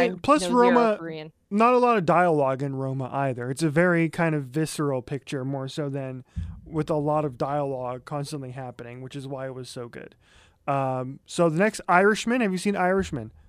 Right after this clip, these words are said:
Speaker 1: Very long movie, three and a half <laughs> hours long. <laughs>
Speaker 2: That, uh, all of these have been really, really long movies.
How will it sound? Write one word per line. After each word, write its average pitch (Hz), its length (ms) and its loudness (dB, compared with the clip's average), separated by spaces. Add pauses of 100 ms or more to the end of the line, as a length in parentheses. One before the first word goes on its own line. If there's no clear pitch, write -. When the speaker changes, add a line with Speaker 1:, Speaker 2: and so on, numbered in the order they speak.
(120)
Speaker 1:
Very 202 180 6
long 185 300 4
movie, 139 340 -4 (260)
three 175 220 0
and 175 80 2
a - 20 -4
half 175 220 0
<laughs> - 0 -
hours 180 260 2
long. 151 340 0 (300)
<laughs> 220 200 4 (1400)
Speaker 2:
That, 233 440 0
uh, 208 120 -6 (180)
all 349 180 0
of 370 100 -2
these 247 200 0
have 202 80 0
been 190 240 -2
really, 196 340 0
really 185 300 2
long 175 280 0
movies. 156 420 -4